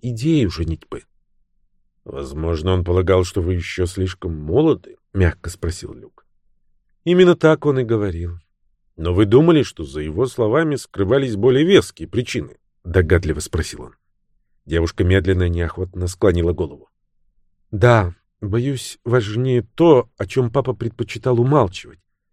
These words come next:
В общем, ему и вправду не слишком нравился Джоффри». «Они неприязненно относились друг к другу?»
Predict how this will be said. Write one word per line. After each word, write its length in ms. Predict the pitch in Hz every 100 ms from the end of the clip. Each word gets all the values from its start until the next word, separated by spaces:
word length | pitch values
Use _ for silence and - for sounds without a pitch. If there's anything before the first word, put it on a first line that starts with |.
| _ _ _ _
В 140 | 78 107
общем, 380 | 139 - 110 101
ему 260 | 92 104
и 60 | 98
вправду 500 | - - 110 87 85
не 120 | 90
слишком 580 | - 98 95 - 87 82
нравился 640 | 90 98 92 87 - 87 _ _ _ -
Джоффри». 600 | 87 107 113 - - _ _ _ _ _ _ _ _ _ _ _ _ _ -
«Они 520 | 73 78 82 90 95
неприязненно 920 | 98 90 101 98 107 107 101 101 101
относились 580 | 98 107 92 160 208 175
друг 240 | 147 120
к 40 | 90
другу?» 340 | 76 -